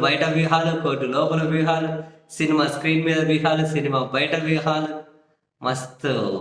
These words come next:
ఏమంటారు, ఏమేం విషయాలు ఇందులో పొందుపరిచారు, ఏమేం విషయాలు బహిరంగపరచబోతున్నారని లోకేష్కి సమాచారం ఉందో తెలియదు, కానీ ఇది రిలీజ్ కాకుండా అన్ని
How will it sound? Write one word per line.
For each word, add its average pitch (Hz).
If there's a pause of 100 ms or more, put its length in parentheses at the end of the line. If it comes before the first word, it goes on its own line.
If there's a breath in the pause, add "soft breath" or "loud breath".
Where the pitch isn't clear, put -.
(500)
ఏమంటారు, 131 (600)
ఏమేం 202 (100)
విషయాలు 190
ఇందులో 180
పొందుపరిచారు, 170 (1300 soft breath)
ఏమేం 185
విషయాలు 180
బహిరంగపరచబోతున్నారని 165
లోకేష్కి 156
సమాచారం 156
ఉందో 147 (100)
తెలియదు, 151
కానీ 190 (760)
ఇది 160
రిలీజ్ 190
కాకుండా 170 (680)
అన్ని 165